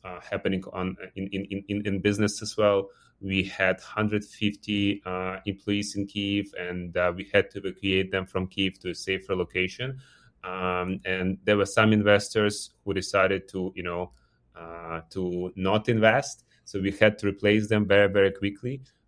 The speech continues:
Um, we had high confidence in majority of the investors in the round. So in the end, it was quite good. But, you know, those, those two weeks were quite, quite stressful.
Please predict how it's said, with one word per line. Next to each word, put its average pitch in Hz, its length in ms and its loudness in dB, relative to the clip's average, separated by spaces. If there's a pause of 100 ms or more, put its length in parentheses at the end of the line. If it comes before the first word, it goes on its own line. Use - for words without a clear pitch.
(100)
Um, 90 400 -4
we 107 80 6
had 113 220 4
high 127 220 6
confidence 135 640 0
in 101 140 2
majority 101 500 0
of 92 100 -2
the 95 60 0
investors 95 520 0
in 92 60 -8
the 87 100 -4
round. 98 260 0
So 98 140 -4
in 90 100 -4
the 95 80 -4
end, 98 120 -2
it - 140 -10
was - 160 -4
quite - 360 -2
good. 131 240 -2 (420)
But, 98 300 4
you 95 80 2
know, 90 180 2
those, 110 600 2 (680)
those 123 360 6
two 120 160 2
weeks 107 600 2 (200)
were 95 460 2
quite, 92 460 2
quite 87 240 0
stressful. - 640 -4